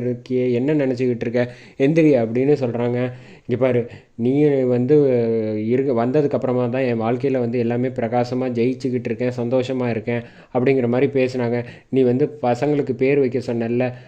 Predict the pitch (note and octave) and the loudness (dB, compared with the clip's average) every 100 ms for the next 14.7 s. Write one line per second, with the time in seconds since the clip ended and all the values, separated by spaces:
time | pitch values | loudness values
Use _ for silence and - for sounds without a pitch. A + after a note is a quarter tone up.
0 | - B2 A#2+ B2 C3 D3 C3+ A#2+ A#2 D3+ | -8 -2 2 4 4 4 2 0 2 2
1 | D3 A#2+ B2 C#3 B2+ B2 B2+ C3+ C3+ C3 | 2 0 -2 0 0 0 0 2 2 2
2 | C3 A#2 A#2+ A#2 A#2+ B2 C3 D3+ E3 D3+ | 0 0 0 -2 -4 -2 0 2 2 2
3 | C3 B2 A#2+ B2+ B2+ C3+ C#3 B2 A2+ A#2+ | -4 -2 -2 -2 0 0 2 0 0 -2
4 | A#2 A#2 C3+ C#3 C3 A#2+ B2+ A#2+ A#2 A2+ | -2 0 0 0 0 0 0 -2 -2 -4
5 | - A2+ B2 B2 A#2 A2 A#2 B2+ A#2 B2+ | -4 -4 0 0 0 0 0 0 -2 -4
6 | B2 A2 A2 A2 C3+ C3+ - - - C3+ | -4 -4 -4 -4 -4 -4 -12 -20 -6 0
7 | C#3+ B2 A2 A#2 A#2 A2+ A2+ A2+ A2+ C#3 | 2 2 2 0 0 0 0 2 2 2
8 | D#3+ D3 D3 C#3 A#2+ B2 A#2+ B2+ A2+ A2 | 2 2 2 0 0 -2 0 -2 -2 -4
9 | A2 G#2+ B2+ C#3 C#3+ C3 C#3 C#3 B2+ B2+ | -4 -2 -2 0 0 0 2 0 0 0
10 | B2+ C3 C3+ A#2 A2 B2+ D#3 D#3 B2 A2+ | 0 0 0 -2 0 0 2 2 0 0
11 | G#2+ B2+ C3 A#2 B2 C3 B2 - - - | 0 2 2 2 0 -2 -4 -6 -20 -8
12 | - D3 C#3+ C3+ B2 B2+ B2 A#2 A#2 G#2+ | 0 0 2 0 0 0 0 2 0 -2
13 | F2+ A#2+ B2 B2+ C#3 C3 A#2+ A2 B2 C3 | -2 0 2 2 0 -2 -4 -4 -4 -2
14 | C3 B2 D3 C#3+ B2 B2+ D3+ | -2 0 0 0 0 0 -2